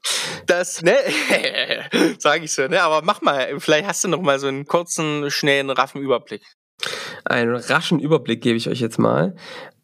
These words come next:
Speaker 1: Also, ihr Lieben, du Lieber, ich hab jetzt, äh, folgende Tipps für dich gehabt. Also, Auswahl beim richtigen Tool,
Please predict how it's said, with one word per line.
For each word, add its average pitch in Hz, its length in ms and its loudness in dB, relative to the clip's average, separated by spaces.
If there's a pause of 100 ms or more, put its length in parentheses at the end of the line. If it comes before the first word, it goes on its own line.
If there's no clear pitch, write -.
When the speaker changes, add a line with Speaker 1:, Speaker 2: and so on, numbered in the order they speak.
(220)
Speaker 1:
Also, 104 840 0
ihr 151 240 4
Lieben, - 540 -4
du 160 240 4
Lieber, 131 580 -2
ich - 420 2
hab 147 300 0
jetzt, - 380 0 (220)
äh, 104 260 -2
folgende 160 440 0
Tipps - 440 -4
für - 140 -8
dich - 300 -8
gehabt. - 400 -2
Also, 120 200 0 (760)
Auswahl 180 320 2
beim 147 120 2
richtigen 151 340 -2
Tool, 202 380 2